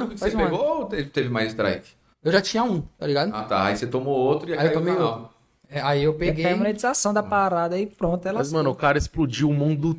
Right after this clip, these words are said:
Speaker 4: todo
Speaker 2: Todo,
Speaker 4: e
Speaker 2: é.
Speaker 4: tomou num bagulho.
Speaker 1: É,
Speaker 4: Eu também,
Speaker 1: um
Speaker 4: eu,
Speaker 1: trote,
Speaker 4: tipo,
Speaker 1: tá ligado?
Speaker 4: eu já fiz pegadinhas, paradas de susto, sei lá. Eu fui tomar um, um strike num react, mano, nada a ver.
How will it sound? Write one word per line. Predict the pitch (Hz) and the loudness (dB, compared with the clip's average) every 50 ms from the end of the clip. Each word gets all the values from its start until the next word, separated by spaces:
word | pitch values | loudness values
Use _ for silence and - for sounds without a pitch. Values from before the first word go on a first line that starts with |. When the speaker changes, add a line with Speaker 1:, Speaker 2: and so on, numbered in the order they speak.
| - - - | -6 -10 -4
Speaker 4:
todo | 156 151 156 170 170 170 180 165 175 | 0 2 2 2 2 4 2 2 2
Speaker 2:
Todo, | 196 190 | 2 0
Speaker 4:
e | 185 | -2
Speaker 2:
é. | 175 160 | 0 2
Speaker 4:
tomou | 160 156 147 143 147 151 156 | 2 2 4 4 2 2 0
num | 156 151 | 0 0
bagulho. | 143 143 139 143 147 147 196 | 0 0 0 0 0 0 0
Speaker 1:
É, | 208 208 | 2 2
Speaker 4:
Eu | 180 | 2
também, | 202 254 233 214 214 208 202 | 2 2 2 2 4 2 2
Speaker 1:
um | - | 0
Speaker 4:
eu, | 208 202 | 0 0
Speaker 1:
trote, | 233 214 226 226 | 2 2 2 0
Speaker 4:
tipo, | 226 147 135 | -2 -4 -2
Speaker 1:
tá | 175 | -2
ligado? | 165 175 190 226 247 233 170 | 0 2 0 0 0 -2 -4
Speaker 4:
eu | - 120 | -2 2
já | 131 143 135 | 2 2 2
fiz | 160 - | 0 -2
pegadinhas, | - 175 165 160 165 156 143 117 113 139 147 135 - | 0 0 2 2 2 2 2 0 -2 0 0 0 0
paradas | - 123 123 127 120 | 2 0 2 2 2
de | 117 131 127 | 0 0 -2
susto, | - - - 120 123 131 135 131 - 120 110 | -2 -2 0 0 2 2 0 0 -2 -6 -2
sei | - 131 120 120 | 0 0 2 2
lá. | 120 117 107 101 98 98 98 - - - _ _ _ _ - - - - - - _ _ | 2 2 2 0 -2 -6 -12 -18 -20 -20 _ _ _ _ -20 -20 -20 -20 -20 -20 _ _
Eu | - - 123 117 | 0 2 2 2
fui | - 151 147 | 2 -2 -2
tomar | - 180 165 165 165 165 165 | 0 0 0 2 2 2 2
um, | 165 160 160 160 156 151 151 147 151 | 2 2 2 0 -2 -2 -2 0 2
um | 151 | 2
strike | 143 - - - 156 151 160 170 - - 175 | 2 0 0 0 2 2 2 2 0 -2 -4
num | 170 175 180 | -4 -2 2
react, | 180 180 175 160 165 170 - - - - | 2 4 4 4 2 0 -2 -6 -4 0
mano, | 120 107 101 101 104 | 2 2 2 2 0
nada | 110 123 147 156 175 170 | 0 0 0 4 4 4
a | 143 | 4
ver. | 120 131 135 147 139 | 4 0 -2 -2 -2